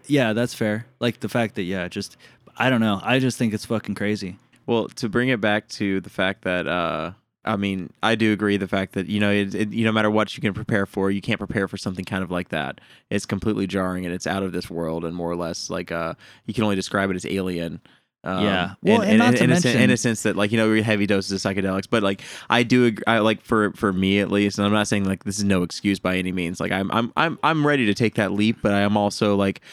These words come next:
Speaker 2: kind of waiting for, um, that opportunity with what, like, mo-, something that's maybe, like, not beyond, beyond
Speaker 1: Sure.
Speaker 2: whatever I own, I,
Speaker 1: But,
Speaker 2: I own
Speaker 1: but here's the
Speaker 2: personally.
Speaker 1: thing, like, even if you are in the perfect mindset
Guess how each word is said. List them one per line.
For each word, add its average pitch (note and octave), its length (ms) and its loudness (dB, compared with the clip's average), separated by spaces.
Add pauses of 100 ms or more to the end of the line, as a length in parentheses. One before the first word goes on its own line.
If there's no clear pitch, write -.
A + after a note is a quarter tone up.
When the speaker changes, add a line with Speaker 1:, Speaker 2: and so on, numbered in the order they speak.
(180)
Speaker 2:
kind A#2 180 2
of F#2+ 100 -2
waiting F#2+ 380 2
for, F#2+ 540 -2 (440)
um, F#2 560 -6 (280)
that G2+ 200 -2
opportunity G2 580 0 (220)
with G2+ 320 2 (800)
what, A#2 340 0
like, A2+ 280 2
mo-, A#2 300 2
something E3 280 0
that's C#3+ 160 2
maybe, A#2+ 300 2
like, A#2 260 4
not G#2+ 380 2
beyond, A2 400 2
beyond A2+ 260 4
Speaker 1:
Sure. A2 80 2
Speaker 2:
whatever A2 260 4
I G#2 180 4
own, G2+ 260 0
I, G#2 140 2
Speaker 1:
But, - 100 -2
Speaker 2:
I G#2+ 100 2
own G#2 220 0
Speaker 1:
but - 100 -2
here's A2+ 180 2
the E3 40 0
Speaker 2:
personally. F#2 240 0
Speaker 1:
thing, D3 180 -2
like, G#2+ 180 -4
even C#3 260 -4
if A#2+ 160 -8
you C3 260 0
are A2+ 120 -2
in G#2+ 120 -2
the F#2 80 -6
perfect - 420 -8
mindset A2+ 520 -6